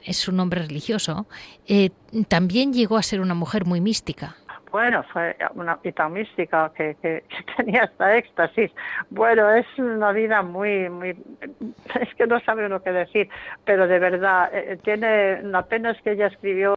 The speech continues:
Speaker 2: le mandaron los confesores a escribir su,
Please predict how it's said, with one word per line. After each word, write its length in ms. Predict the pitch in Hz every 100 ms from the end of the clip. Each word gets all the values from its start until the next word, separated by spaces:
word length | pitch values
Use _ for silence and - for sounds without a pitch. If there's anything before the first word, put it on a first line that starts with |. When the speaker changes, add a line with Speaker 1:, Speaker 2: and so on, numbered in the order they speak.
| 185
Speaker 2:
le 140 | 175
mandaron 400 | 175 175 185 190
los 100 | 190
confesores 640 | 202 185 185 170 185 175
a 20 | 175
escribir 380 | - 175 175
su, 400 | - - 170 160